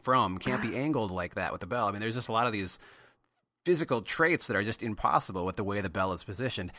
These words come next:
Speaker 1: And not to mention that I think it's just a kind of a common, uh, a lot of, I think it's, it's an amateur,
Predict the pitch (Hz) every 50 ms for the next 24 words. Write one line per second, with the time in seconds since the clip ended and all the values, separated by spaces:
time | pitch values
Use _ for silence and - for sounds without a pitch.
0 | - - - - _ - 190 196 196 180 151 131 123 - - 113 107 107 123 131
1 | - 104 92 90 90 90 87 95 95 90 92 90 - _ _ _ - - - -
2 | - 113 - - 139 120 113 - - 120 - - - - 120 110 98 98 95 -
3 | - 117 117 123 127 117 101 92 90 90 90 - - - - - - - - -
4 | _ _ _ _ _ _ _ _ _ _ _ _ _ _ _ - - - - -
5 | - - 76 78 80 82 - 90 95 - 71 71 60 55 - - _ _ _ _
6 | _ - 147 147 147 151 151 160 175 180 - 147 143 135 131 127 117 127 - 165
7 | 165 147 - - 147 135 - 147 - 143 143 - 139 147 160 175 175 151 - -
8 | 147 131 120 117 110 104 101